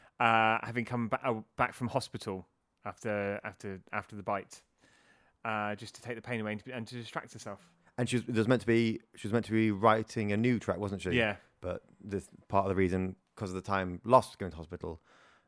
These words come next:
Speaker 2: uh, did this one.
Speaker 1: Uh, I've, what I've, I loved about this is these are, like, stories that have come straight from the horse's mouth, so to speak. This isn't stuff research that we've done for the episode. This is what the, this is what Danny and Steve and everyone else has told us.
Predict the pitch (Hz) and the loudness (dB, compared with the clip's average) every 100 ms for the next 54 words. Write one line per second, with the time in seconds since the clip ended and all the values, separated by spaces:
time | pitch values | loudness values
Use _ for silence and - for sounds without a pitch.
0 | _ 92 87 85 85 - 80 80 _ _ | _ -8 -6 -6 -12 -12 -12 -14 _ _
1 | _ _ _ _ 156 170 185 175 180 226 | _ _ _ _ -6 0 0 0 0 2
2 | 214 214 190 202 160 196 180 220 220 175 | 4 4 2 -6 2 4 8 6 8 8
3 | 143 120 139 120 135 180 202 190 160 147 | 8 6 2 -2 2 4 8 10 12 10
4 | - - - 170 139 113 104 143 131 143 | 6 2 8 10 10 8 2 -2 0 0
5 | 127 - 151 - 131 127 127 135 127 117 | 0 2 0 0 -2 0 2 0 0 0
6 | 143 131 104 117 98 95 107 95 120 151 | 2 4 2 -2 -2 -6 -8 -6 -6 -4
7 | 139 - 139 127 139 131 110 90 120 107 | -4 -2 -4 0 0 2 0 0 -6 -2
8 | 110 107 123 110 107 92 107 120 110 113 | -2 0 -2 -2 -6 -6 -8 -10 -4 -4
9 | - - _ _ 117 110 117 113 - _ | -4 -16 _ _ -20 -6 -2 -2 -2 _
10 | _ - 135 120 131 127 123 123 123 - | _ -4 -2 0 0 0 0 0 -2 -4
11 | _ 120 110 - 131 120 120 120 113 - | _ -10 -8 2 4 4 4 2 0 -4
12 | 120 113 113 117 107 117 139 127 90 - | 0 2 4 2 2 0 0 0 -4 -12